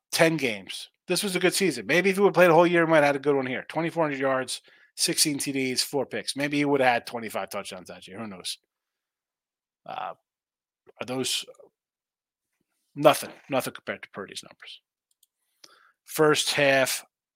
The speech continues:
F A U. I, I don't mind that. I like that. I like them for the game as well. Siakam got traded. Yeah. Uh, George says, "N F L is very year-to-year league. Apart from Casey being consistent, who do you like being a Super Bowl team?" I don't know if it's,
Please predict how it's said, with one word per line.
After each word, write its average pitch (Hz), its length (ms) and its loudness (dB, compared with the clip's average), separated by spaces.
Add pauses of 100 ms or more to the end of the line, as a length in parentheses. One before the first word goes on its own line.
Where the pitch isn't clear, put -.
(140)
F 139 260 -2
A 131 160 -2
U. 123 460 -4 (240)
I, 147 400 -2
I - 20 0
don't 147 100 -2
mind 113 220 0
that. 110 140 -2
I 131 60 0
like 135 160 -2
that. 131 100 0
I 131 40 2
like 143 140 2
them 131 100 -6
for - 120 -12
the 117 80 -10
game 110 180 -6
as 101 100 -14
well. 95 220 -12 (640)
Siakam 147 460 2
got 123 140 2
traded. 107 360 -4
Yeah. 107 240 -4 (1040)
Uh, 123 320 2
George 135 240 -2
says, 135 180 -6
"N 185 120 0
F 196 140 2
L 175 200 6
is 131 240 -4
very 165 420 -2
year-to-year 143 460 0
league. 131 220 0
Apart 123 240 -2
from - 120 -18
Casey 127 260 -2
being 123 140 -8
consistent, 120 440 -4
who 139 200 -8
do 143 80 -6
you 139 80 -2
like 127 300 -2
being 127 220 -4
a 107 60 -6
Super - 340 -2
Bowl 120 400 -4 (320)
team?" - 400 -6 (1400)
I 247 140 10
don't 254 140 6
know 185 200 12
if - 120 6
it's, - 360 6